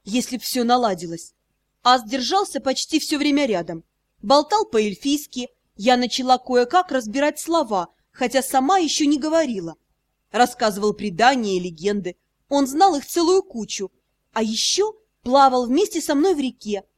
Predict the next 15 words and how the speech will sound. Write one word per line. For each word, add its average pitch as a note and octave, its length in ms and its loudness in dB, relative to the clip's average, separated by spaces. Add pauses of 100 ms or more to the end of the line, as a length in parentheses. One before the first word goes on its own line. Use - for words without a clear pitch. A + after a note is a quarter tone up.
норовя A#3+ 400 4
поднырнуть C4 680 0 (180)
и B3 80 -6
схватить A#3+ 500 -4
за G3 240 0
ногу. E3+ 340 -8 (300)
Мешал D4+ 380 0
расчёсывать A3 680 -2
волосы C4 580 -6 (260)
и G#3+ 60 -14
приставал A#3+ 540 0
по A3 120 -8
вечерам G#3 380 -2
с - 80 -12
поцелуями. F3 760 -8